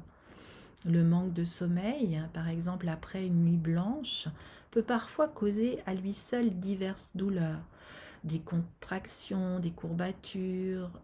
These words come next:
des maux de dos, dus simplement à une mauvaise nuit. Et pour le patient qui souffre de son dos,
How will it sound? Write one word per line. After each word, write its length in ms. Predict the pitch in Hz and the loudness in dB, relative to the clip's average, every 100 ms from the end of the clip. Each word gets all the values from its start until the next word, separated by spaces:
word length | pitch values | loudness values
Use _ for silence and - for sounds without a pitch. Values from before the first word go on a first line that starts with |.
| - | -8
des 100 | 170 | 0
maux 220 | 165 170 180 | 4 4 2
de 160 | 196 | -2
dos, 420 | 190 175 175 175 - _ _ _ _ _ - | -2 0 0 0 -4 _ _ _ _ _ -6
dus 320 | 185 190 226 262 | -4 2 2 2
simplement 680 | - - 240 233 196 185 180 | -6 0 0 2 0 2 2
à 80 | 175 | 4
une 160 | 170 | 6
mauvaise 420 | 165 160 151 160 | 4 4 0 0
nuit. 220 | 160 151 - _ _ _ _ _ _ _ _ _ - - - - | -2 -2 -6 _ _ _ _ _ _ _ _ _ -20 -20 -14 -4
Et 100 | 170 | -2
pour 280 | - 202 180 | 0 0 2
le 140 | 170 | 2
patient 520 | 170 202 214 - 269 | 2 -2 -2 -4 -4
qui 140 | 277 208 | -2 -4
souffre 400 | - 302 311 214 | -4 -6 -2 0
de 140 | 196 | 0
son 240 | 202 185 180 | -2 -2 -2
dos, 300 | 170 190 | 0 -2